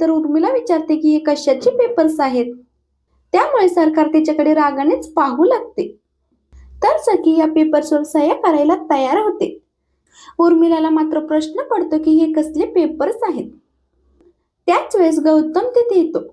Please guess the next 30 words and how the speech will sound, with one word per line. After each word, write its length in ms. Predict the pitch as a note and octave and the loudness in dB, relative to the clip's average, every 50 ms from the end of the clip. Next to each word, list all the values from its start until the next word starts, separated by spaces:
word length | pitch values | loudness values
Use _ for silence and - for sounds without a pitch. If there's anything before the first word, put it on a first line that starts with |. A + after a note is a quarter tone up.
| _ _ _ _ _ _ - D4+ | _ _ _ _ _ _ -4 0
गौतमला 480 | D#4+ D#4+ D#4 D#4 D#4 D#4 D4+ D#4 F4+ C5 | 0 0 0 0 0 2 2 2 2 2
पाहून 400 | - - G#4 E4 D#4 D#4 D#4+ D#4 | 0 0 2 4 4 4 2 2
सरकार 380 | D#4+ D#4+ D#4 D#4+ D#4 D4 D4 D4 | 0 0 -2 -2 -2 -4 -4 -2
तर 160 | D4+ D4+ D4+ - | -4 -4 -4 -2
खूपच 500 | D#4 D4+ - - - F#4+ A#4+ A#4 - - | -4 -4 -2 -2 -2 -2 -2 -2 -4 -2
चिडते. 500 | G#4+ F#4 E4+ - - - - - - _ _ _ _ _ _ _ _ _ _ _ _ _ - | -2 -2 -2 -2 -4 -6 -6 -8 -14 _ _ _ _ _ _ _ _ _ _ _ _ _ -2
तर 120 | F4 E4+ E4 | 0 0 2
गौतम 440 | D#4+ D#4+ D#4+ D#4 D#4+ D#4 G4+ C5 | 2 2 2 2 0 0 0 0
म्हणतो, 320 | - B4 G4 D#4+ D#4 D#4 D#4 | 0 2 2 2 2 2 0
"सखी, 440 | D#4 - E4 D#4+ D#4 D#4 D#4 D#4 D#4 | 0 0 0 0 2 0 0 0 0
तू 120 | - D#4+ D#4+ | -2 -2 0
कुणावरही 580 | - D#4+ D#4 D4+ D4+ D4+ C#4+ D#4 E4+ G#4 A#4 | 2 2 2 4 2 2 2 2 2 2 4
विश्वास 440 | A4 F#4 E4 D#4+ - D#4 C4+ - - - - - | 2 2 0 0 -2 -2 -4 -4 -6 -10 -10 -4
ठेवू 220 | - C#4+ C#4 D4 | -4 -2 0 0
नको." 320 | F4 B4+ A#4+ - - - F#3 - - - _ _ _ _ _ _ _ _ _ _ _ _ _ _ _ - - D#4 | 0 0 -2 -4 -4 -4 -4 -4 -6 -18 _ _ _ _ _ _ _ _ _ _ _ _ _ _ _ -2 0 2
गौतम 500 | E4 E4 D#4 D#4+ D#4 D#4 D4+ D4+ - - | 2 2 0 0 0 0 0 0 -4 -6
आणि 240 | D#4 F#4+ B4 C#5 | -6 -6 -6 -6
सरकार 380 | C5+ - G#4+ E4+ E4 - D#4+ D#4 | -4 -2 -2 -2 0 0 0 2
यांच्यामध्ये 520 | D#4 D4 D4 D4 D#4 D4+ C#4+ D4+ C#4 D4+ | 2 2 0 0 -2 -2 -2 0 0 0
वाद 220 | D4+ D4+ D#4+ E4 D#4+ | 2 2 0 -2 -4
सुरू 320 | - - E4+ D4 B3+ D4+ | -2 0 0 0 2 2
होतात. 380 | F#4+ A#4+ A#4 A#4+ A#4 G#3+ - - _ _ _ _ _ _ _ _ _ _ _ _ _ _ - - | 2 2 2 0 -2 -4 -4 -4 _ _ _ _ _ _ _ _ _ _ _ _ _ _ -6 0
सरकार 440 | F4+ E4+ D#4+ D#4+ - F#4 A#4+ C#5+ C#5+ | 0 2 2 2 0 -2 -2 -2 0
म्हणते, 300 | B4 A#4+ - - E4 D#4 | 0 0 2 2 2 2
"दारू 380 | D4 D#4 D#4 D4+ D#4 F4 C5+ | 2 2 2 2 2 2 0
पिऊन 440 | C#5+ - F#4+ F4 E4 D#4 D#4 D4+ D4+ | 0 2 2 2 4 4 2 2 2
दिवसभर 460 | E4 D#4+ D#4+ D#4 D4+ C#4+ D4+ D4+ D4+ | 0 0 2 0 0 0 0 -2 -2
रूम 200 | D4 D#4+ F4 F4+ | 0 0 0 2
मध्ये 220 | F4 E4 D#4 D#4 D#4 | 2 2 0 0 -2
बसणाऱ्यांनी 920 | D#4 C#4+ D4+ D4+ - - F4 A#4+ C5+ A#4 F4+ D4+ C#4+ C#4 C#4 C4+ - - | -2 -2 -4 -6 -2 -2 0 0 2 2 2 2 0 0 -4 -8 -12 -16